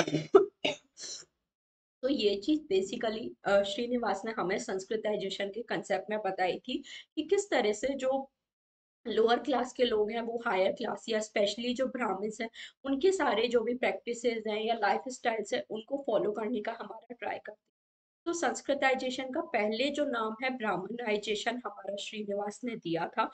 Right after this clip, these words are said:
ब्राह्मणाइजेशन क्योंकि वो specially ब्राह्मण्स के जो भी practices है, beliefs practices या उनके जो rituals हैं उनको फॉलो करने का हमारा try करते थे। But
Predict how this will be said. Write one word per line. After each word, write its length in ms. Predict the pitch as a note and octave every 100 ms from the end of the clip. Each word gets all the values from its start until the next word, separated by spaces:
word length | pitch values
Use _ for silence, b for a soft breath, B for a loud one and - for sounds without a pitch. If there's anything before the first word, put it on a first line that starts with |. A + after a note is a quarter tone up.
| B B
ब्राह्मणाइजेशन 1040 | - A3 G#3 A3 B3 B3 B3 A#3+ C4 C#4
क्योंकि 240 | C#4 B3 B3
वो 320 | B3+ - - _ _ _ _ _ _ _
specially 520 | - - G3 - B3
ब्राह्मण्स 460 | A#3+ F#3+ A#3+ A3 G#3
के 140 | -
जो 120 | G#3+ G#3+
भी 160 | A#3+
practices 560 | A#3+ F#3 - G#3 G#3 G3
है, 60 | G#3
beliefs 440 | G#3 G3 G#3 A#3+
practices 580 | - G3+ - G#3+ G#3+ G#3+
या 120 | A3
उनके 240 | G#3+ G3 A3
जो 140 | G#3+
rituals 540 | A3+ F#3 - G#3 G#3+ A#3
हैं 120 | - B B _
उनको 300 | A3 A3 C#4+
फॉलो 240 | C#4 G#3 G#3+
करने 300 | A3 G3+ G#3
का 100 | A3+
हमारा 360 | A3 F#3+ F#3+
try 240 | G3 G3 F3+
करते 320 | F3+ F3 F#3
थे। 40 | A3+
But 180 | A3+